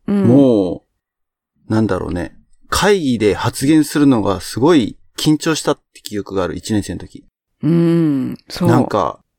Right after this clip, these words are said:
Speaker 1: そうだと思う。
Speaker 2: 圧倒されてたし、
Speaker 1: そういう、うん。
Speaker 2: 発言する時に背中汗びっちょりみたいな。
Speaker 1: <laughs> そうそうそう。そう。なんかでも、
Speaker 2: そんぐらいの緊張感があったよ。
Speaker 1: あの、そういう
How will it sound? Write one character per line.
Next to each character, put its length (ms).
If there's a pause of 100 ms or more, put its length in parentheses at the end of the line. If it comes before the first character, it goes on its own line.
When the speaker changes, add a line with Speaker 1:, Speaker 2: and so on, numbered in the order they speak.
(140)
Speaker 1:
そ 200
う 20
だ 100
と 100
思 100
う。 40
Speaker 2:
圧 60
倒 160
さ 160
れ 80
て 140
た 140
し、 140
Speaker 1:
そ 100
う 40
い 300
う、 120
う 80
ん。 300
Speaker 2:
発 240
言 160
す 100
る 80
時 140
に 80
背 160
中 200
汗 160
び 120
っ 20
ち 160
ょ 60
り 80
み 80
た 120
い 60
な。 200 (240)
Speaker 1:
<laughs> 840
そ 220
う 80
そ 160
う 100
そ 140
う。 40 (920)
そ 420 (440)
う。 20
な 80
ん 40
か 140
で 100
も、 280
Speaker 2:
そ 220
ん 80
ぐ 80
ら 80
い 20
の 60
緊 200
張 140
感 20
が 60
あ 20
っ 20
た 0
よ。 100
Speaker 1:
あ 40
の、 60
そ 280
う 60
い 360
う 60